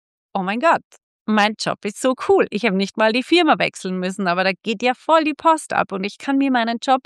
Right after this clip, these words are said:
sowas von selber gestalten, wie ich ihn haben möchte.“ Und es ist einfach cool. Das eine ist, dass wir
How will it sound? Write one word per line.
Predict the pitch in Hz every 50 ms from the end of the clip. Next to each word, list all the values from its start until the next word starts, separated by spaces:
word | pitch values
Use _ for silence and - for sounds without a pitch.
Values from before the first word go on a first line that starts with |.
| - - - - - - - _ _
sowas | - - - - - - 339 339 311 339 339 -
von | - 262 233 220 226
selber | 214 - - - 185 220 226 240 - 226
gestalten, | 190 - 208 - - - - 180 185 208 214 - _ - 180 165 - 180 _ _ _ _ _
wie | - 240 220 190
ich | - 240 254 - -
ihn | 220 214 214 208 185
haben | 208 208 214 220 208 190
möchte.“ | 151 160 165 - - - - - - 185 _ _ - - - - _ -
Und | 220 214
es | 208 196
ist | 220 208 190 - -
einfach | - - 202 214 208 - - - -
cool. | 247 226 180 - - - _ _ _ _ - - - _ _ -
Das | - 196 190
eine | - - 208 220 220 214
ist, | 220 208 -
dass | 202 202 - 190
wir | 180 196 190 180 180 165